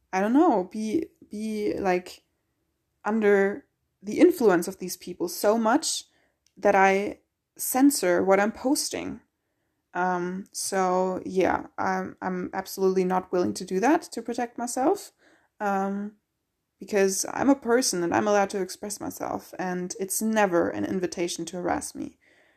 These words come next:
And then something else is happening right now where I am interested in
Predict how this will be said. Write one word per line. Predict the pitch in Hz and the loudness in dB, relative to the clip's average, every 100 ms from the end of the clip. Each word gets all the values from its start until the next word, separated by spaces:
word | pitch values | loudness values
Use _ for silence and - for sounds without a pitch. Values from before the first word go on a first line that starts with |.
| _ _ - | _ _ -4
And | 196 190 190 190 190 - _ | 0 2 2 2 -2 -6 _
then | - 196 226 285 | 0 2 6 4
something | 302 220 202 | 4 -4 -2
else | 214 320 - - _ _ _ - | 2 2 2 -12 _ _ _ -10
is | 190 185 | -8 -4
happening | 190 170 175 170 | -2 -2 -2 -2
right | 175 - | -2 -2
now | 190 196 240 | 0 2 2
where | 220 202 196 196 202 _ _ _ _ _ _ _ _ _ | 2 4 4 2 -2 _ _ _ _ _ _ _ _ _
I | 185 185 190 196 - - _ | -2 2 4 2 0 -6 _
am | - 233 440 | -4 0 2
interested | - 175 - - - - - - | 0 -2 -4 -6 -6 -6 -12 -4
in | 190 170 170 170 | -2 0 -2 -6